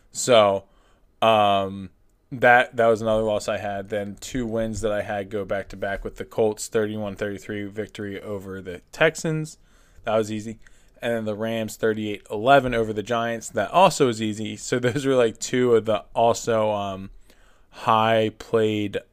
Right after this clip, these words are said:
uh, su-, uh, for survivor pools. So I actually did take the Colts this week. Um, and, I mean, I, I won pretty easily, so that's nice. Then we have the Chiefs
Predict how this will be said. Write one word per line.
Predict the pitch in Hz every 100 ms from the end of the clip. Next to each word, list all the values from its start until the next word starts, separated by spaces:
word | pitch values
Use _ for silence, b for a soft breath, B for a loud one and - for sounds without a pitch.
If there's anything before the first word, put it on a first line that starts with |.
| -
uh, | 92 90
su-, | - 123 -
uh, | 123 98 95
for | - 101
survivor | - 104 104 98 90
pools. | - - - - b b b b b b
So | -
I | 113 117
actually | - 110
did | 113 104 -
take | 110 98
the | 101
Colts | - 104 98 -
this | 104 98 -
week. | 98 90 - - -
Um, | 98 90 87 90 - _ - -
and, | 98 87
I | 90
mean, | 87 87
I, | 87
I | - 87
won | 92 87 -
pretty | 92 92
easily, | 98 82 62
so | -
that's | 92 87
nice. | 101 85 - - b b b b b b _
Then | 120 120 120 117 123
we | 127 117
have | - - 117 110 107 104 104 101 - _ -
the | 104 98 131 -
Chiefs | - - 131 143 151 -